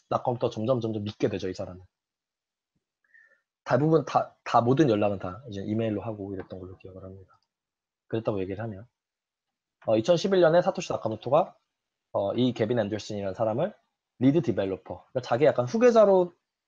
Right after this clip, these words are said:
일명, 자기 후계자로 지정을 했어요. 그러니까 상당히 영향력이 엄청나게 큰 사람이죠. 사토시 나카모토가 직접 지정을 한 사람이니까.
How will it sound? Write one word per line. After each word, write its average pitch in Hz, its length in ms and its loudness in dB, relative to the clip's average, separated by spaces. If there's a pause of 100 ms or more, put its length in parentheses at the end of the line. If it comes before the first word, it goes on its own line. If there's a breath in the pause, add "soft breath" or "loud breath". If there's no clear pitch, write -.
(200)
일명, 185 480 2
자기 113 160 -2
후계자로 180 380 2
지정을 104 340 -4
했어요. 104 440 -6
그러니까 113 180 -6
상당히 170 320 2
영향력이 113 380 -4
엄청나게 98 420 -10
큰 160 180 -10
사람이죠. 139 420 -6 (460)
사토시 - 340 -2
나카모토가 104 400 -4
직접 - 480 0
지정을 101 320 -4
한 113 80 -4
사람이니까. 110 560 -8